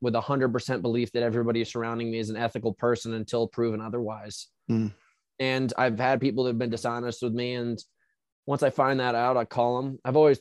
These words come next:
Speaker 1: I've tried to kill people. I've never killed anybody, but I'm like, "If I ever find out that you did do this against me while on performance enhancing drugs, I'll kill you." And I don't mean that in the way of, like,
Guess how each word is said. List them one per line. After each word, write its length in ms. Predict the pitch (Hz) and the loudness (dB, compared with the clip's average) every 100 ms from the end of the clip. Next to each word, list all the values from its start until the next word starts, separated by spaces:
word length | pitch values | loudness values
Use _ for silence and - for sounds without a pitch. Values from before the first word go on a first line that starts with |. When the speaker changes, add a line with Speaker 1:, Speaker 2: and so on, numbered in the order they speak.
| - | 0
Speaker 1:
I've 120 | 131 | 0
tried 180 | 139 139 | 2 2
to 60 | 120 | 0
kill 200 | - 143 | 0 0
people. 400 | 123 92 101 127 - | 0 -4 -8 -14 -4
I've 100 | 143 | 0
never 180 | 135 120 | 2 0
killed 240 | 107 120 | 0 0
anybody, 380 | 110 110 107 110 | 0 -4 -4 -4
but 180 | 110 123 | 0 0
I'm 140 | 123 123 | 2 2
like, 200 | 123 120 | 2 2
"If 100 | 139 | 2
I 120 | 139 | 4
ever 160 | 147 | 4
find 280 | 143 127 127 | 2 0 0
out 260 | 123 120 - | 0 0 -2
that 120 | 127 | -4
you 200 | 127 131 | 0 2
did 380 | 120 127 127 113 | 2 4 2 2
do 160 | 127 120 | -4 -2
this 280 | 117 113 - | -2 -4 -4
against 420 | 120 117 120 - | -4 -2 -2 -4
me 160 | 127 117 | -6 -2
while 360 | 113 120 120 120 | 2 4 4 2
on 180 | 117 113 | -2 -6
performance 420 | 113 117 117 110 | -6 -4 -4 -4
enhancing 260 | 113 110 | -6 -4
drugs, 220 | 110 110 113 | -4 -2 -2
I'll 180 | 110 - | -4 -4
kill 160 | - 107 | -6 -4
you." 180 | 104 104 _ _ _ _ _ _ - | -4 -10 _ _ _ _ _ _ -8
And 440 | 127 123 127 117 - - | -2 -2 -2 -4 -8 -2
I 60 | 135 | 0
don't 140 | 147 | 2
mean 180 | 147 147 | 2 2
that 160 | 139 135 | 2 0
in 80 | |
the 60 | 135 | 0
way 300 | 127 131 131 | 2 2 2
of, 140 | 123 113 | 0 -2
like, 360 | 120 120 - | 0 -2 -6